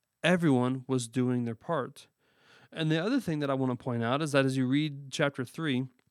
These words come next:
no one is listed as a tradesman or as a builder. Like, this is their profession. We're told that they're rulers and goldsmiths and perfu-,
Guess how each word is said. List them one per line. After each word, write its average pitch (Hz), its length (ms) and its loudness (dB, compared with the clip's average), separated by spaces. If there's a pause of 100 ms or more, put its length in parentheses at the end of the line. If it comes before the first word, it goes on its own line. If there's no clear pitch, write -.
(720)
no 143 380 0
one 175 500 0 (140)
is 131 180 -2
listed 139 400 -2
as 123 160 -2
a 120 80 -2
tradesman 170 640 -6 (160)
or 139 160 0
as 131 140 0
a 123 80 0
builder. 131 420 0 (420)
Like, 135 180 -4 (100)
this 185 200 4
is 214 120 0
their 190 120 0
profession. 143 760 -4 (2250)
We're 160 140 -4
told 165 240 2
that 147 140 0
they're 127 120 0
rulers 120 680 4
and 110 160 -4
goldsmiths 127 520 0
and 113 120 -10
perfu-, 143 540 -4